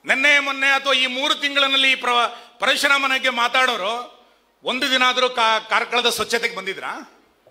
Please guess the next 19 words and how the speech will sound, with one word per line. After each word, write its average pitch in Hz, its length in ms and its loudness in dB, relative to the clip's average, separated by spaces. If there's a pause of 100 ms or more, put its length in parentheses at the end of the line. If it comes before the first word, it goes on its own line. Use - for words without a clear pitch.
(680)
ಪರಶುರಾಮನ 254 520 2
ಸ್ವಚ್ಛತಾ 247 400 0
ಅಭಿಯಾನದಲ್ಲಿ 240 420 0
ಭಾಗವಹಿಸಿದ್ರಾ? 214 920 -4 (800)
ಸ್ವಯಂ 285 340 0
ಸೇವಕರಾಗಿ 269 500 2
ಯಾವತ್ತಾರು 254 320 0
ಭಾಗವಹಿಸಿದ್ರಾ? 240 960 -2 (340)
ಸಾಮಾಜಿಕ 415 720 4
ಬದ್ಧತೆಯೇ 359 680 4
ಇಲ್ಲದಂತ 320 280 0
ವ್ಯಕ್ತಿಗಳು 262 840 -2 (200)
ಇವತ್ತು 311 340 0
ಟೀಕೆಗಳನ್ನ 311 480 4
ಮಾಡ್ತಾರೆ 254 420 2
ಅಂತಂದ್ರೆ 220 400 -2
ಏನ್ 349 220 2
ಬದ್ಧತೆ 262 360 2
ಇದೆ? 226 480 -6